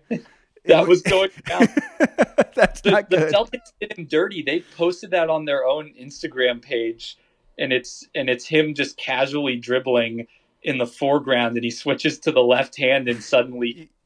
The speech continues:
Speaker 2: Yeah.
Speaker 1: has trouble controlling the ball.
Speaker 2: Yeah, it gets
Speaker 1: <laughs>
Speaker 2: ugly. It gets real ugly real quick. Yeah. Yeah. All right. Well, um,
Speaker 1: Or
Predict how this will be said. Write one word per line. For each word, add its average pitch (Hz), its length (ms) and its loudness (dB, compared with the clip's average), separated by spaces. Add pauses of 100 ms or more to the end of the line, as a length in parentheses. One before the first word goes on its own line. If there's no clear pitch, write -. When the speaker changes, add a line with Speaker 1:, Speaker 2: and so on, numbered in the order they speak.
(200)
Speaker 2:
Yeah. 98 160 -6
Speaker 1:
has 139 360 -2
trouble 131 520 2 (520)
controlling 135 640 -2
the 127 80 0
ball. 127 320 6
Speaker 2:
Yeah, 131 240 6
it - 60 6
gets 202 180 2
Speaker 1:
<laughs> - 0 -
Speaker 2:
ugly. 139 420 0
It 160 140 -4
gets 185 240 -2
real 165 200 4
ugly 139 340 0
real 156 180 -2
quick. - 560 -4 (420)
Yeah. 139 360 0 (440)
Yeah. 143 220 4 (220)
All 208 160 12
right. 202 260 10
Well, 185 380 8 (100)
um, 160 600 4 (580)
Speaker 1:
Or 214 180 4